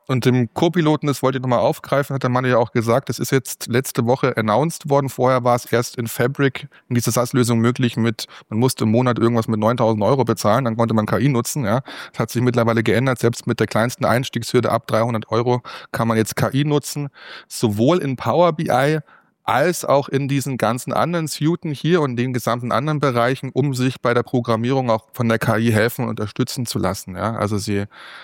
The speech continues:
ähm, wir haben es auch gesehen bei vielen Kunden, die Lernkurven sind dann extrem hoch, wenn man K I unterstützt programmiert,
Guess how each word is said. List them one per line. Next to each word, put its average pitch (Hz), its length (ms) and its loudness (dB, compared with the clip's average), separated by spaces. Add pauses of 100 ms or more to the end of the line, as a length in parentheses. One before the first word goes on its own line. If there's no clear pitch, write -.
(160)
ähm, 107 460 0 (480)
wir 107 140 0
haben 113 100 0
es 127 100 -4
auch 120 140 2
gesehen 135 240 0
bei 123 80 2
vielen 135 300 0
Kunden, 143 280 2
die 123 100 2
Lernkurven 123 520 2
sind 127 80 2
dann 127 120 0
extrem 117 460 0
hoch, 135 220 2
wenn 127 80 0
man 123 160 0
K 117 140 -2
I 123 120 0
unterstützt 127 680 -4
programmiert, 123 760 0